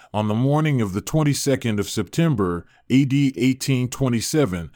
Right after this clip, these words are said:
the angel of the Lord delivered the records into my hands. These records were engraven on plates which had the appearance of gold. Each plate was six inches wide and eight inches long and not quite so thick as common tin.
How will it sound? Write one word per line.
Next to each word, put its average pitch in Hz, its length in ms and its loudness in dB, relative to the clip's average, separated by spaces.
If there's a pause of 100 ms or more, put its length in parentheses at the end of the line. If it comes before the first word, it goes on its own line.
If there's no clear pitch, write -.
(160)
the 101 160 -2
angel 147 420 4
of 101 120 -2
the 110 80 2
Lord 117 420 2
delivered 139 420 0
the 117 100 -2
records 123 520 -2
into 117 220 -2
my 123 220 -2
hands. 123 600 -4 (1120)
These 151 320 4
records 151 420 2
were 113 220 0
engraven 117 480 2
on 101 160 0
plates 123 480 0
which 117 180 0
had 135 200 2
the 107 100 2
appearance 147 460 0
of 107 120 -4
gold. 101 460 2 (220)
Each 165 260 0
plate 156 340 0
was 98 240 -4
six 190 360 0
inches 127 400 -2
wide 135 580 -2
and 107 160 -2
eight 135 160 2
inches 113 420 -2
long 113 440 -2
and 101 240 -4
not 156 260 -4
quite 147 320 0
so 135 220 2
thick 131 480 0
as 104 160 -4
common 120 380 -2
tin. 82 420 -4